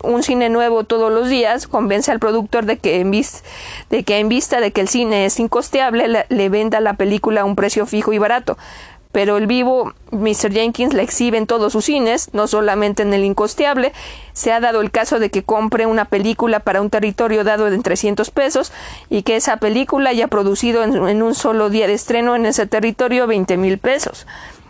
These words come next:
Es clara entonces la razón por la que mister Jenkins sigue financiando películas mexicanas que son tan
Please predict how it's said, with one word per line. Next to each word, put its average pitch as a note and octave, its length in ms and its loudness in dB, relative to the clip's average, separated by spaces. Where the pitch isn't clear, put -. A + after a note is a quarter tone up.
Es G#3+ 180 0
clara G#3 320 2
entonces G3+ 480 0
la F#3+ 100 2
razón F#3 300 0
por G#3 140 0
la F3+ 100 2
que F#3+ 160 0
mister B3 320 0
Jenkins B3 460 0
sigue B3+ 400 0
financiando C#4+ 640 0
películas A#3 560 0
mexicanas B3 580 -2
que G#3+ 80 -2
son A3 240 -2
tan D#4+ 140 0